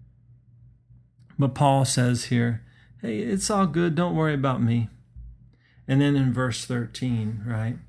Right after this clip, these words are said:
"So that it has become evident to the whole palace guard and to all the rest that my chains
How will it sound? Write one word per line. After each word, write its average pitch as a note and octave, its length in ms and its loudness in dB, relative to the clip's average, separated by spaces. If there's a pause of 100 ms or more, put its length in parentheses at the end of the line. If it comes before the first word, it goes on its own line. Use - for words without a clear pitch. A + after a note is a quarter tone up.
(600)
"So C3+ 200 2
that C3 360 2
it C#3 160 2
has C3 160 4
become B2+ 420 2
evident C3 420 2
to C3 120 0
the A#2 260 0 (180)
whole C#3 320 0
palace C3 500 -2
guard A2 640 -4
and A2+ 420 -2
to A#2+ 220 0
all C3+ 200 2
the A#2+ 100 0
rest B2 400 -2
that A#2 140 -4
my A#2+ 300 0
chains A2+ 800 -2